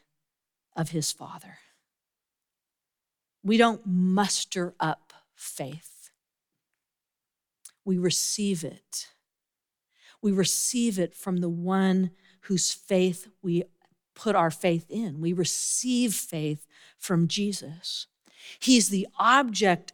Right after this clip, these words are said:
of our faith, but he is also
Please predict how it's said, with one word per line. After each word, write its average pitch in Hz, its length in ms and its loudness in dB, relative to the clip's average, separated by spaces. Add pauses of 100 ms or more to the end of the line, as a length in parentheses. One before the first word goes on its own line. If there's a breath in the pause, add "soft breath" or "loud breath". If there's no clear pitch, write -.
of 175 240 2
our 165 180 2
faith, 170 640 -4
but 170 200 2
he 175 240 -2
is 156 160 -2 (100)
also 160 760 -2